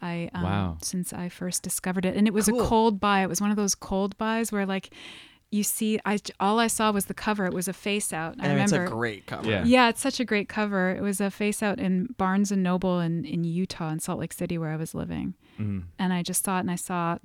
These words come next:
Speaker 1: I think I saw the Thurston Moore. I don't know if Thurston Moore's quote
Speaker 3: Mm-hmm.
Speaker 1: is on the front. So I saw that, and I saw, um, Mary Gateskill liked it.
Speaker 2: Yeah.
Speaker 1: And, uh,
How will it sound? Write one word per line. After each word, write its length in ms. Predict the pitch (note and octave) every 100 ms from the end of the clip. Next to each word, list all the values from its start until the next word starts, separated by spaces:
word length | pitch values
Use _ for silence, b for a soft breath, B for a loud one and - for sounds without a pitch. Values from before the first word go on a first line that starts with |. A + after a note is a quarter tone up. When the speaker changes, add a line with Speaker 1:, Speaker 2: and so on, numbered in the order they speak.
| -
Speaker 1:
I 60 |
think 180 | F3+ G#3+
I 80 | G3
saw 220 | - F3+
the 80 | F3
Thurston 460 | - E3+ - F3 E3+
Moore. 420 | D#3+ E3 D#3+ D#3
I 60 | F#3
don't 140 | F#3
know 80 | F3+
if 60 | -
Thurston 320 | F3 - F3
Moore's 320 | E3+ E3 E3+
quote 340 | - F3 E3+
Speaker 3:
Mm-hmm. 320 | F3+ F#3 F#3+ F#3+
Speaker 1:
is 100 | F3+
on 140 | F3
the 80 | F3
front. 260 | - F3 - B B B
So 120 | -
I 40 | B3+
saw 240 | C#4 C4
that, 340 | G3 E3+ E3+ -
and 160 | F#3+ F#3+
I 80 | F#3
saw, 420 | - F#3 F3 F3+ C4+
um, 400 | E3+ E3 E3+ - _ _ _ -
Mary 320 | G3 F#3+ F#3
Gateskill 500 | F3+ F3 - F3+ E3+
liked 320 | E3 E3 -
it. 220 | - F3 -
Speaker 2:
Yeah. 320 | A2 G#2+ G2
Speaker 1:
And, 380 | F#3 F#3 F3+ F3+
uh, 260 | F3 E3+